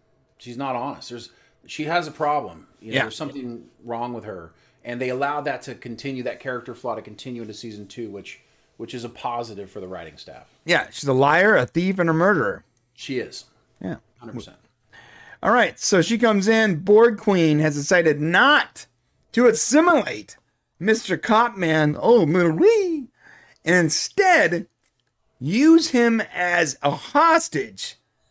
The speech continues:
Speaker 2: to get Girardi to come talk to her, which is next level chess moves, 'cause she doesn't care about the getting off the ship so much as she cares about getting Girardi in Girardi's pants.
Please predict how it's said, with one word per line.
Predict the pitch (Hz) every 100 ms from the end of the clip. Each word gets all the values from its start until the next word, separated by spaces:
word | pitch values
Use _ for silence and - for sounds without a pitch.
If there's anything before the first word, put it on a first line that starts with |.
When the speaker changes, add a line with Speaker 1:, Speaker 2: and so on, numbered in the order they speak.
| _ -
Speaker 2:
to | 165
get | 196 156
Girardi | 135 151 143 185 277 254 175
to | 143
come | 135 139
talk | 120 - 180 147
to | 113
her, | 107 87 90
which | 131 131
is | 160 131 120 107 90 - _ _ _ _ _ _ _ _ _ - - _ _ _ _ _ _ -
next | 151 185 220 180 -
level | 180 160 147 127
chess | - - 160 139
moves, | 135 117 101 95
'cause | - 110
she | - 240
doesn't | 277 240 202 151
care | - 226 214 175 147 147 _ _ _ _ _ 147
about | 151 175 160
the | 151 131 - _ _ _ _ -
getting | 220 220
off | 202 196
the | 143
ship | - 214 220 - _
so | - 180
much | 175 165
as | -
she | 165
cares | 151 208 196 185
about | 156 139 147 139 -
getting | 156 156 135
Girardi | 123 120 139 208 202 135 123 117 _ _ _ _ -
in | 160
Girardi's | 135 165 185 123
pants. | 180 147 - - -